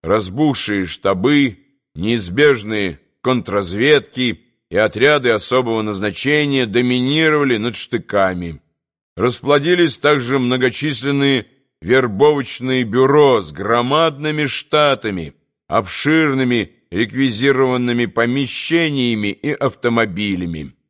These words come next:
Каждая из них формировала не менее чем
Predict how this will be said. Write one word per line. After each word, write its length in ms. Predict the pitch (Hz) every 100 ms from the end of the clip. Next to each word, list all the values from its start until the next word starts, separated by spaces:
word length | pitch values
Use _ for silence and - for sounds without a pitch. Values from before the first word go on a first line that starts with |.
| _ _ _ _ _ _ _
Каждая 540 | 135 165 170 147 127 156
из 180 | 135 131
них 480 | 156 147 - - _
формировала 880 | - 107 113 113 117 131 156 147 131
не 180 | 120 123
менее 460 | 139 156 151 143 110
чем 300 | 143 139